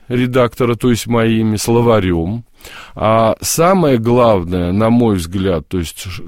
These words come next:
какой-то перевод может быть спорным. Во второй части книги вы можете открыть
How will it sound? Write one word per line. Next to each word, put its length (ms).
какой-то 400
перевод 540
может 340
быть 200
спорным. 720
Во 120
второй 360
части 380
книги 480
вы 160
можете 420
открыть 840